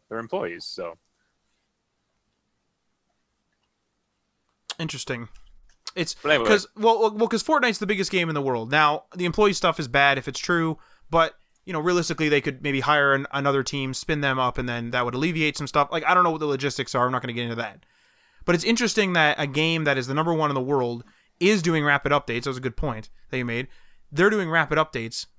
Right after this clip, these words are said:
Speaker 2: <laughs> They're number one and have been number one for a while. And then all these other guys are like, "Yeah, but, like, dailies are coming out in a couple days." And then it's like, "And next month, there'll be a hat in the catalog available for three days."
Speaker 1: <laughs>
Speaker 2: It's like, "What the hell? Like, that's the update?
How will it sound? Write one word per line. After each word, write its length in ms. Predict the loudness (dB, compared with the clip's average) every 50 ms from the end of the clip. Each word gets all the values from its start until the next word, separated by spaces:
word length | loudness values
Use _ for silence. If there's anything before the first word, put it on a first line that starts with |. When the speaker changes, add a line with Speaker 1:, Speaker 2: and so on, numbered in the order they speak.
| -10
Speaker 2:
<laughs> 180 | -10 -8 -8 -8
They're 220 | -2 2 4 4 4
number 260 | 4 4 2 2 2
one 280 | 2 2 0 0 0
and 100 | 0 -2
have 160 | -2 -2 0 0
been 120 | 2 4
number 220 | 4 4 6 4
one 220 | 4 4 2 2 2
for 140 | 2 0 0
a 40 |
while. 540 | 2 4 4 4 4 4 0 -2 -8 -10 -12 -16 _ _ _ _ _ -12 -4
And 120 | 0 2
then 80 | 4 4
all 120 | 4 4
these 160 | 2 2 2
other 140 | 2 2 4
guys 260 | 4 4 2 2 0
are 60 | 0 0
like, 340 | 0 0 0 -2 -6 -12 -20 -12
"Yeah, 320 | -4 0 2 4 4 4 2
but, 140 | 0 -2 -2
like, 340 | -2 -2 -4 -6 -10 -14 -20 -20 _ _ _ _ _ _ _ _ _ _ -10 -2
dailies 500 | 2 2 4 4 4 2 2 0 0 -2
are 60 | -2
coming 320 | -2 -2 -2 0 0 0
out 80 | 0 -2
in 60 | -2
a 40 | -4
couple 240 | -6 -6 -6 -6 -4
days." 440 | -4 -2 -2 -2 -2 -4 -6 -6
And 80 | -6 -4
then 80 | -4 -4
it's 100 | -4 -4
like, 220 | -6 -6 -8 -8 _ -6
"And 160 | -6 -4 -2
next 300 | -2 -2 -2 -4 -6 -4
month, 480 | -2 0 0 0 0 -2 -6 -10 -18 -18 -20 -20 _ _ _ _ _ _ _ _ -4
there'll 120 | -2 -2 2
be 140 | 2 2 2
a 40 | 0
hat 400 | 0 -2 0 2 2 2 2 -2 -4
in 140 | -6 -6 -6
the 80 | -6
catalog 540 | -6 -6 -2 0 0 2 2 0 0 -2 -4 -4
available 280 | -4 -4 -4 -4 -4 -8
for 100 | -10 -12
three 280 | -10 -6 -4 -4 -2 -2
days." 520 | -2 -4 -4 -6 -10 -14 -16 -16 -18 -18 _ _ _ -20
Speaker 1:
<laughs> 100 | -20 -20 _ _ _ _ _ _ -8
Speaker 2:
It's 100 | -2 0
like, 180 | 0 0 0 0
"What 160 | -2 0 0
the 80 | 0 0
hell? 420 | 0 -2 -2 0 0 2 2 2
Like, 180 | 2 0 0 -2
that's 440 | -4 -4 0 2 4 4 2 0 -4
the 140 | -4 -2 0
update? 540 | 0 0 0 0 0 0 0 0 -2 -4